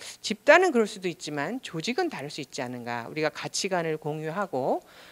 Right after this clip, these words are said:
우리가 왜 존재하는 거에 대한 생각을 좀 해본다면, 에, 조직은 윤리적일 수 있지 않은가 이런 생각을 해봅니다.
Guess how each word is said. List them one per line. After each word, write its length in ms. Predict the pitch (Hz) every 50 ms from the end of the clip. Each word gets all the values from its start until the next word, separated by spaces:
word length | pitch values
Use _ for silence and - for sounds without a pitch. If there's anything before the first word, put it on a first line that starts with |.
| - _
우리가 220 | - 165 165 175 165
왜 300 | 143 156 202 240 269 285
존재하는 560 | - 254 233 214 196 202 196 185 175 165 156
거에 260 | 151 143 139 139 135
대한 220 | 127 127 131 135 139
생각을 400 | - - 269 262 240 202 170 -
좀 160 | - 151 165
해본다면, 720 | 233 262 277 262 214 165 151 135 156 220 247 170 123 254 - - - - - - _ _ -
에, 460 | - 156 143 143 135 135 131 127 - - - 92 - - - - - - - - - - _
조직은 600 | - 208 240 233 320 311 277 339 349 359 370 392 - - - _ _ _ _ _ _ _ _ _ 208
윤리적일 500 | 208 220 226 233 202 180 175 160 160 151
수 140 | - -
있지 240 | 143 127 - - 160
않은가 480 | 147 139 135 131 131 131 127 131 131 127
이런 200 | 135 147 175 170
생각을 380 | - 254 277 254 214 175 156
해봅니다. 460 | 180 254 262 233 175 139 - - 80